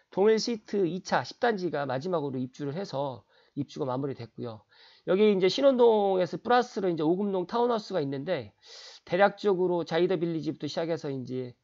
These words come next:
뭐 우미라피아노, 테라비아타, 기타 등등 해서 한 천오백 세대가 이제 입주할 예정이 있습니다. 그리고 원흥 도레올 마을은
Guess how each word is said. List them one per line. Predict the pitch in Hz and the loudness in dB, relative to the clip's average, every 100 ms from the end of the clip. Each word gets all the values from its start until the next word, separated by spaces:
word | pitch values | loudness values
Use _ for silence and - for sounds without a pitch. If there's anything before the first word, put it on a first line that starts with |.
| _ _ _ | _ _ _
뭐 | - 123 123 127 135 _ _ _ _ _ _ _ _ _ - | -12 -8 -8 -10 -14 _ _ _ _ _ _ _ _ _ -4
우미라피아노, | 180 180 151 147 165 151 165 185 | 2 6 6 4 0 0 0 -4
테라비아타, | - 214 208 175 156 - 196 202 196 - - | 0 2 2 2 0 0 0 0 -2 -10 -12
기타 | 156 170 | -4 -2
등등 | 160 170 170 | -2 -2 -4
해서 | 185 175 | -2 -2
한 | 160 | -4
천오백 | - 285 277 | 0 0 0
세대가 | 220 175 156 | -2 -4 -4
이제 | 135 | -6
입주할 | 135 - 160 127 | -8 -6 -4 -4
예정이 | 131 127 113 | -6 -8 -8
있습니다. | 113 - 123 110 107 110 _ _ _ _ _ | -12 -12 -12 -12 -14 -18 _ _ _ _ _
그리고 | 160 185 | 0 4
원흥 | 151 196 220 | 6 6 4
도레올 | 156 175 202 185 | 2 4 6 6
마을은 | 160 147 175 196 | 4 2 2 0